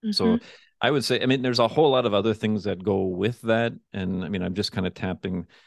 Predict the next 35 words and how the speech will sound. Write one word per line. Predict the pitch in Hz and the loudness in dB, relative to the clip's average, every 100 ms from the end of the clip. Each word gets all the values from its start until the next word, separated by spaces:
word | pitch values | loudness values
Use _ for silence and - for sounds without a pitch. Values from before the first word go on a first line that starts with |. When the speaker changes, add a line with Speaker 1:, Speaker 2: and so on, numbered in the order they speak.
| _ _ | _ _
Speaker 1:
just | - - | -10 -4
touching | - 110 104 | -4 -2 -2
on | 95 | -2
a | |
few | - 104 | -2 -4
points, | - 98 98 | -2 -4 -2
and | 101 | -4
there's | 90 87 | -4 -6
a | |
few | - 90 | -8 -10
p-, | - _ | -12 _
super | - - 127 113 98 | -4 0 0 0 -2
important | 92 104 98 | 0 -2 -2
points | - 98 90 | -4 -6 -6
about | 92 | -8
the | 95 | -6
whole | 90 | -4
thing | 98 | -2
that | 98 | 0
I'm | 104 | 2
not | 107 107 | 2 2
even | 104 95 90 | 2 -2 -4
touching | 104 - 101 | -6 -4 -6
on | 95 | -4
at | 92 | -2
all | 98 92 | -2 -2
about | 92 90 85 | -4 -4 -4
the, | 92 87 - - _ | -8 -8 -16 -20 _
you | - | -8
know, | 90 | -4
the | 87 | -4
group | 85 90 | -4 -2
dynamics, | - 87 95 98 85 - - - - - | 0 0 0 0 -2 -8 -12 -12 -14 -10
about, | 87 85 80 87 | -4 -4 -4 -2
uh, | 85 | -2